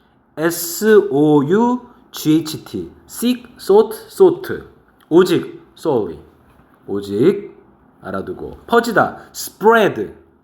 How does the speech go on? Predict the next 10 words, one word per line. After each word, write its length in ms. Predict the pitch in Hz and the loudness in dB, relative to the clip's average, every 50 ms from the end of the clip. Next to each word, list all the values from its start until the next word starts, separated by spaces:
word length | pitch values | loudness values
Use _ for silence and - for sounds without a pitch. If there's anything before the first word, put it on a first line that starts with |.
| _ _ _ _ _ _ _ _ _ _ | _ _ _ _ _ _ _ _ _ _
spread. 960 | - - - - - - - - 208 226 226 220 214 185 - - 104 87 - - | -10 -8 -6 -6 -6 -8 -6 0 4 4 6 6 4 2 0 -2 -6 -10 -10 -10
그냥 200 | - 185 214 214 | -8 -6 -4 -2
이거는 440 | 180 170 190 196 208 220 180 220 - - - _ _ _ _ | -2 -2 -2 -2 -2 -4 -4 -6 -10 -14 -20 _ _ _ _
spread. 800 | - - - - - - 226 247 240 226 202 143 123 98 - - - - - _ | -14 -12 -12 -12 -10 -2 2 2 4 4 2 2 -2 -4 -4 -10 -18 -20 -20 _
펼치는 560 | - - 294 285 254 - - - 269 269 269 | -6 -4 -4 -4 -4 -6 -8 -6 -4 -4 -2
상황을 600 | 254 247 262 254 247 240 233 247 254 254 262 254 - - - _ _ | 0 2 2 4 4 4 4 2 0 0 -2 -6 -14 -20 -20 _ _
생각하세요. 640 | - - 226 220 202 - 190 160 - 123 101 85 71 - - - - - - | -8 -4 -4 -2 -2 0 -2 -2 -2 -4 -6 -8 -10 -14 -20 -20 -20 -20 -14
spread의 640 | - - - - - 233 247 247 240 233 247 240 | -12 -12 -12 -12 -4 0 2 4 4 4 2 0
삼 220 | 226 233 233 226 220 | 0 0 -2 0 2
단변화. 600 | 220 208 202 196 185 175 175 185 196 208 214 - | 0 0 2 2 0 2 2 2 2 0 -2 -8